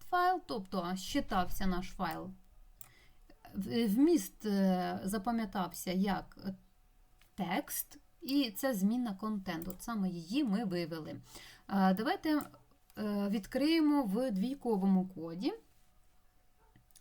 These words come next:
В двійковому коді цей те-, текст буде виглядати, ось, бачите, в такому вигляді.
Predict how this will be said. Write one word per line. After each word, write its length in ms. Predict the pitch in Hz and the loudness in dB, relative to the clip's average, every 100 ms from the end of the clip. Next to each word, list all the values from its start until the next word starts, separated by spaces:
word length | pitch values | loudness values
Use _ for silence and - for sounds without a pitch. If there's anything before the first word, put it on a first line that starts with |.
| - - - - - - - - - - - _ | -20 -20 -20 -20 -20 -20 -20 -20 -20 -20 -20 _
В 160 | 208 190 | -4 -2
двійковому 680 | 220 214 196 190 165 170 190 | 0 -2 -2 -2 -2 -2 -2
коді 400 | 359 440 427 403 | 0 -2 -2 -4
цей 400 | - - 302 302 | -6 -4 -2 -2
те-, 400 | 277 - 247 277 - - - | -6 -4 -2 -2 -6 -16 -4
текст 440 | 254 285 - - | -2 -2 -6 -6
буде 280 | 190 208 202 | -4 -2 -2
виглядати, 840 | 185 180 170 175 220 - 202 196 190 196 | 0 -2 -4 -4 -6 -6 -6 -6 -6 -8
ось, 480 | 175 - - - 220 | -8 -8 -14 -16 -16
бачите, 540 | 202 196 - 196 185 185 - - - - | -14 -14 -14 -12 -12 -12 -18 -20 -18 -18
в 40 | - | -12
такому 460 | 190 233 226 190 175 - | -10 -8 -4 -4 -6 -6
вигляді. 480 | 175 170 170 170 | -6 -6 -12 -16